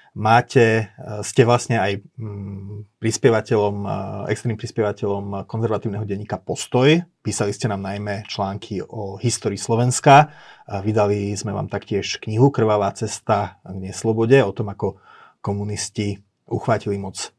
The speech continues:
na Slovensku, kniha, ktorú si stále môžu diváci objednať cez nás, cez náš, e, e-shop. Moja teda posledná otázka.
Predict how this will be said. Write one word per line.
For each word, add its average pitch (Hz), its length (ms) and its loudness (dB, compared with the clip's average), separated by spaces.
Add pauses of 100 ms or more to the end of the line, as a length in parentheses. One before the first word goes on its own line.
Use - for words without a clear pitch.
(200)
na 101 160 -8
Slovensku, 123 720 2
kniha, 107 240 -4
ktorú 104 240 -6
si - 80 -6
stále 107 320 2
môžu 104 480 -2 (240)
diváci 107 720 -2 (260)
objednať 113 480 0
cez 104 160 -6
nás, 104 240 -10 (240)
cez 113 160 -2
náš, 104 320 -4
e, 101 400 -6
e-shop. 135 320 2 (400)
Moja 110 160 4
teda 113 160 4
posledná 120 400 2
otázka. 120 560 2